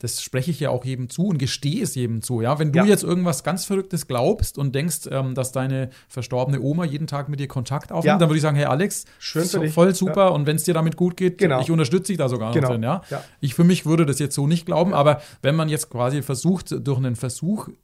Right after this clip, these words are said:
Speaker 1: zu beweisen, dass man das machen kann.
Speaker 2: Ja.
Speaker 1: Weiß nicht, das ist
Speaker 2: Aber eine,
Speaker 1: schwierig.
Speaker 2: also ich find auch, d-,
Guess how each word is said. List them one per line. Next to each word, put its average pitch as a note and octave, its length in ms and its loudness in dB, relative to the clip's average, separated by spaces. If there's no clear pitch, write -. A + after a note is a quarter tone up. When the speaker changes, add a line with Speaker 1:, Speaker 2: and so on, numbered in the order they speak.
Speaker 1:
zu - 160 -8
beweisen, C3+ 640 0
dass B2+ 160 -2
man C3 160 0
das B2 140 -6
machen D3+ 280 -6
kann. F#2 240 -8
Speaker 2:
Ja. F#2 160 -8
Speaker 1:
Weiß A#2+ 160 -6
nicht, G#2 140 -6
das G#2 100 -6
ist A#2 220 -6
Speaker 2:
Aber D3 100 2
eine, C3+ 100 6
Speaker 1:
schwierig. - 280 -8
Speaker 2:
also F3 140 0
ich - 100 -6
find A3 160 0
auch, G3+ 140 2
d-, - 240 -6